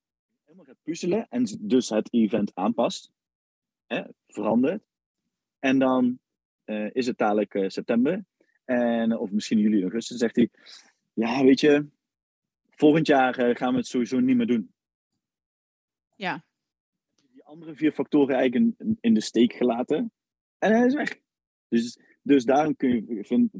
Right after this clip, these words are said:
Speaker 1: en dat is iets wat ik ook echt wel moet leren. Is, dit zijn de afspraken. Zo werkt het. En, en dan wel gewoon heel open en, en eerlijk in de communicatie.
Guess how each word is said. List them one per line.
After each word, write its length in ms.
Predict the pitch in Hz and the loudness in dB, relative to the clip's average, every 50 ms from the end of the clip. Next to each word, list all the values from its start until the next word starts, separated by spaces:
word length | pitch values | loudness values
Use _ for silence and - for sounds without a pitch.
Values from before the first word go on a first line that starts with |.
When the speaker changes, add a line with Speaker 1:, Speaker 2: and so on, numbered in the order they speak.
| - - - - | -18 -16 -16 -8
Speaker 1:
en 160 | - - 123 131 | -2 4 4 4
dat 100 | 135 139 | 6 4
is 120 | 147 143 | 2 0
iets 100 | 135 - | 0 0
wat 100 | - 131 | 2 2
ik 80 | 131 - | 2 2
ook 200 | 135 - - _ _ - | 0 -2 -4 _ _ -10
echt 200 | - 107 - - | -10 -8 -6 -4
wel 140 | 110 104 104 | -4 -2 0
moet 140 | 101 98 92 | 0 0 0
leren. 240 | 95 92 87 90 | -2 -4 -4 -6
Is, 160 | - - - _ _ _ _ _ _ _ _ _ _ _ _ | -8 -10 -14 _ _ _ _ _ _ _ _ _ _ _ _
dit 340 | - 262 - - 127 147 - | -12 -8 -2 2 2 2 2
zijn 140 | - 165 156 | 2 0 2
de 60 | 143 | 2
afspraken. 640 | 131 131 - - - - - - - - - 190 _ _ _ _ _ _ _ - 196 175 - | 0 -2 -4 -6 -10 -10 -10 -10 -8 -8 -8 -8 _ _ _ _ _ _ _ -10 -10 -10 -8
Zo 220 | - - - 143 | -2 2 4 6
werkt 240 | 143 143 143 135 - | 6 6 4 2 2
het. 220 | - 185 240 _ _ _ _ _ _ _ _ _ _ _ _ _ _ _ _ _ _ _ _ _ | 0 0 -2 _ _ _ _ _ _ _ _ _ _ _ _ _ _ _ _ _ _ _ _ _
En, 680 | - 123 120 117 113 113 110 107 107 104 104 104 98 - _ _ | -2 0 2 2 2 2 2 0 0 0 0 -2 -2 -4 _ _
en 160 | - 139 147 147 | 0 0 2 2
dan 140 | 139 131 | 4 2
wel 140 | 127 135 147 | 2 2 0
gewoon 200 | 143 - 147 135 | -2 -2 -4 -4
heel 140 | 135 135 - | -4 -6 -6
open 240 | 127 123 - 123 110 | -8 -10 -8 -8 -8
en, 160 | 104 107 - - | -8 -10 -10 -8
en 160 | - 107 107 | -8 -8 -6
eerlijk 240 | - 113 113 101 92 | -4 -4 -4 -4 -4
in 80 | 101 | -4
de 80 | 98 95 | -6 -4
communicatie. 640 | - 101 95 92 85 - 123 131 - - - - | -4 -4 -4 -4 -4 -4 -6 -8 -6 -8 -10 -10